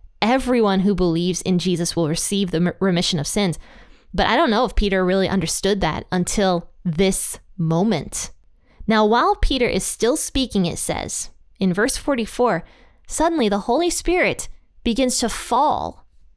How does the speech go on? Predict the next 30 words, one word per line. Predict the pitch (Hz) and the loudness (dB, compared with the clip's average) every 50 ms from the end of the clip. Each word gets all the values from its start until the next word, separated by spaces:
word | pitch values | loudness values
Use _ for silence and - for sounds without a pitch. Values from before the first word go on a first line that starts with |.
| - - - | -20 -14 -6
on | - 220 214 220 220 190 - - - - _ _ _ - | -2 0 2 2 0 0 -4 -8 -20 -20 _ _ _ -4
everybody | 220 220 262 247 - 311 302 247 226 220 208 220 214 | -2 0 0 2 2 2 2 2 2 2 2 2 0
in | - - 214 214 208 | 0 2 2 4 4
the | 208 202 | 2 2
room, | 196 208 240 254 226 175 156 - - - - | 2 2 2 2 2 0 0 -4 -6 -4 0
all | 202 214 226 247 | 2 2 4 4
the | 233 262 | 4 2
Gentiles | 214 190 233 220 226 220 - - 208 190 185 190 185 - - - | 2 2 2 2 2 2 0 0 0 2 2 0 -2 -4 -4 -2
in | 220 220 214 220 214 220 - - - - _ _ _ _ - - | 0 2 2 2 2 0 -2 -8 -20 -20 _ _ _ _ -10 -4
the | 165 214 190 | 0 2 2
room. | 185 165 160 180 220 247 262 208 151 - 208 - - - _ _ - - _ _ _ _ _ _ _ _ _ _ _ - - _ - - - - - - - - - - | 2 2 2 2 2 2 2 2 0 -2 -6 -12 -16 -20 _ _ -20 -20 _ _ _ _ _ _ _ _ _ _ _ -20 -20 _ -20 -20 -20 -20 -20 -20 -20 -20 -14 -6
The | - 208 | -2 0
Holy | 196 226 262 302 294 277 | 2 4 4 4 2 0
Spirit | - - - - 269 - - | 0 0 0 0 0 2 0
is | 202 196 - | -2 -2 0
beginning | 214 196 190 220 233 233 233 214 | -2 0 0 2 2 2 2 2
to | - - 220 196 180 | 2 2 2 2 2
work | 160 165 170 196 208 180 - - - - - - - - - | 2 2 2 2 2 0 -2 -4 -8 -14 -12 -14 -16 -8 -4
among | - 196 196 196 190 190 185 190 190 202 196 - - | 0 2 2 4 4 4 2 2 2 2 0 -2 -4
these | - 208 202 185 170 | -2 0 0 0 0
Gentiles | - 202 202 214 214 220 202 185 175 - - | 0 0 0 2 0 0 0 0 0 -2 -2
as | 180 190 190 | -2 -2 -2
they're | 175 - 196 180 175 | 0 0 0 0 2
listening | 175 180 190 - - - 294 254 214 170 165 160 170 202 - - - - - - - - - - | 2 2 2 2 0 0 0 2 2 2 2 0 -2 -2 -6 -8 -18 -20 -20 -20 -20 -20 -16 -8
to | - - 254 | -4 0 2
the | 208 202 | 2 2
gospel | 165 - 190 165 202 208 - - - 233 202 180 | 2 0 0 0 0 0 -2 -2 -2 0 0 2
message | 180 175 185 247 - - - 170 170 - | 2 0 0 0 0 -2 -2 -2 -2 -2
that | 202 202 - - | -4 -2 0 0
Peter | - - 196 190 196 196 196 | 0 0 0 0 0 0 -2